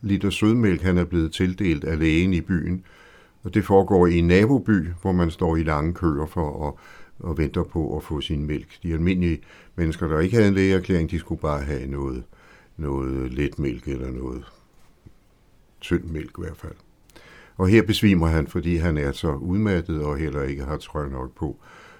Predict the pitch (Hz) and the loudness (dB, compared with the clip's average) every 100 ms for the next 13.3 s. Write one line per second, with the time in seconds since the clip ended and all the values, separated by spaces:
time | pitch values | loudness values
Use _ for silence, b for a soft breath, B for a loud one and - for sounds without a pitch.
0 | B - 78 73 - 78 69 - 67 67 | B -8 -6 -6 -2 -4 -2 -6 -4 -2
1 | 65 - 67 73 _ - 73 69 - 71 | -4 -6 -10 -10 _ -12 -10 -10 -8 -8
2 | 58 80 95 - 95 80 B B B B | -4 -4 -4 -4 -2 -2 B B B B
3 | - 104 85 87 - 92 80 90 95 87 | -10 -6 -2 -2 4 2 2 -4 0 0
4 | 73 85 78 82 85 82 87 - - - | 0 0 -2 -2 -4 -4 -8 -16 -16 -14
5 | 95 82 - b b b b - - 87 | -12 -14 -16 b b b b -20 -8 -4
6 | 90 95 104 - - _ - 101 82 85 | 4 4 4 -4 -18 _ -16 -10 -2 -2
7 | 80 82 85 120 120 101 80 78 - B | 0 -2 -2 -2 -2 0 0 -2 -6 B
8 | B B B B B B - 92 - 110 | B B B B B B 0 0 4 6
9 | 104 85 87 117 95 82 76 69 76 - | 6 6 6 4 2 2 0 -2 -6 -6
10 | 82 73 73 73 71 _ _ 85 80 87 | -6 -4 -6 -8 -12 _ _ -8 -8 -8
11 | 87 90 82 82 87 104 87 73 78 78 | -8 -4 -2 0 2 2 0 0 -2 -2
12 | 95 78 85 80 73 76 80 104 107 87 | -6 -4 0 0 0 -2 -4 -8 -6 -6
13 | 78 73 | -4 -6